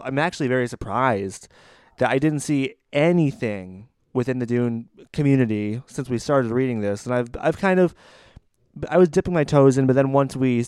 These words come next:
finished the, the, the first book, I kind of, um, I, I just kind of look through, and I, and, and when, whenever I see that, that it's something about the later books, I, I'll just,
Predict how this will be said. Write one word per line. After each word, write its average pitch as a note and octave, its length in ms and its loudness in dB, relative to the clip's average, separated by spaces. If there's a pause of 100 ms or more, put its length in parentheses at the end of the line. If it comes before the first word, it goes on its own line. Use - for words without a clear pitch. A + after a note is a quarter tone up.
(220)
finished B2+ 440 0
the, A2+ 200 0 (480)
the, A#2 260 -4
the A#2 140 -6
first B2+ 320 2
book, A2 180 4
I A2 120 -2
kind G#2+ 240 -4
of, G2+ 200 -4 (460)
um, C3 260 -8
I, A#2+ 280 -4
I B2+ 80 -4
just A#2 200 -8
kind G2+ 160 -6
of F#2+ 280 -8
look A2+ 260 -4
through, G#2+ 280 2
and G#2+ 60 0
I, G#2 60 -2 (160)
and, G#2+ 200 -6
and A#2 120 -2
when, B2+ 160 2
whenever C#3 280 2
I B2+ 80 4
see A#2+ 520 -4 (120)
that, A#2+ 240 -6
that B2 140 -4
it's B2 120 -14
something B2+ 240 -4
about G#2+ 340 -2
the G2+ 240 -2 (140)
later A2+ 260 0
books, G#2 240 -2
I, G#2+ 60 -8
I'll G2 320 -6
just, - 340 -10